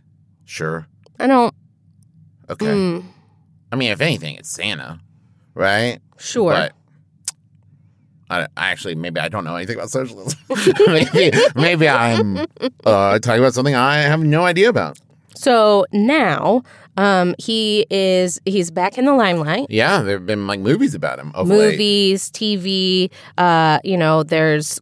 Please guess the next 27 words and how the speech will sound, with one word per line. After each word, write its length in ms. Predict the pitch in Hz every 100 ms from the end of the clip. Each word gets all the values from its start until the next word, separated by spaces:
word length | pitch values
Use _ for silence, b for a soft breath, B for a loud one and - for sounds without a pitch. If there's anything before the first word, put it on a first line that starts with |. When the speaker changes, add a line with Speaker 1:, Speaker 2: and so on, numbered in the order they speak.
| -
Speaker 2:
comic 420 | 220 233 220 -
books, 320 | 180 143 -
T-shirts, 960 | - 226 214 - 180 139 - - - -
all, 160 | 196 - -
all 200 | 285 311
of 120 | 202
this 160 | 185
stuff, 440 | - - 185 - -
right? 100 | 151 92
Speaker 1:
Sure. 220 | - - B B B 202
Speaker 2:
Um, 440 | 208 185 175 165 _ _ _ _ -
here's 320 | 277 311 -
the 100 | 277
holiday. 640 | 220 160 - - - - _ b b b _ _ -
Krampus 800 | - - 214 247 262 247 - - - _ _
Night, 360 | 175 180 165 - _ -
Nacht, 580 | 190 175 - - - - _ _ _ _
or 160 | - 226
Speaker 1:
Sure. 240 | 147 151 - _
Krampus 320 | 127 87 76
Night. 200 | 73 -
Speaker 2:
Krampus 380 | 240 202 143 -
Night. 200 | - -
Speaker 1:
Yeah. 260 | - 80 73 -
Speaker 2:
Uh, 400 | 196 180 175 - _ - _ -
December 380 | 190 175 180
fifth. 420 | 285 254 320 -